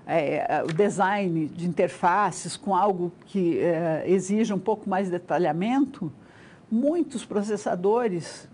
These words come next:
que não precisam ser o último da última geração funcionam bem, tá? Você escolha, dependendo do que você vai fazer, "Ah, mas eu gosto de jogar, eu quero a última geração."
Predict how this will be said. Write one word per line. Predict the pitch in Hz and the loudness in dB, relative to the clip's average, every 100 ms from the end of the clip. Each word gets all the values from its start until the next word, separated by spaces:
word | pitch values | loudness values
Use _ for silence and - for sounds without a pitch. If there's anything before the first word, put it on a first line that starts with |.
| - | -6
que | 190 | 0
não | 185 190 226 | 2 2 0
precisam | 220 185 - 214 202 202 | -4 -8 -6 -4 -2 -2
ser | - 196 180 | -2 0 2
o | 185 | 2
último | 208 240 262 254 - 220 202 | 2 2 0 -4 -6 -2 2
da | 196 | 4
última | 196 214 214 - 196 | 4 0 -4 -2 0
geração | 185 175 170 - 226 240 320 - - - | 2 2 0 -2 -2 -2 -4 -14 -20 -14
funcionam | 339 - 349 370 | -12 -4 -2 0
bem, | 349 320 311 - - - - - - - | 2 2 0 -6 -20 -20 -20 -20 -20 -12
tá? | 185 208 - - - - - | -8 -8 -10 -20 -20 -20 -20
Você | - 226 | -2 -2
escolha, | 214 - 254 220 175 - - - - | 0 2 2 4 0 -4 -20 -20 -2
dependendo | 214 214 208 190 240 247 202 | 0 2 0 2 2 2 -2
do | 185 | -6
que | - | -4
você | 190 | 0
vai | 185 | 0
fazer, | 185 175 226 | 0 -2 2
"Ah, | 254 262 | 2 2
mas | 214 | 0
eu | 233 226 | 0 2
gosto | 233 233 | 0 0
de | 196 | -2
jogar, | 226 208 190 208 | -2 2 2 2
eu | |
quero | 214 208 208 208 | 2 0 2 0
a | 196 | 0
última | 196 202 - 202 196 | 0 0 -4 -2 0
geração." | 202 202 - 185 | 0 0 -4 -6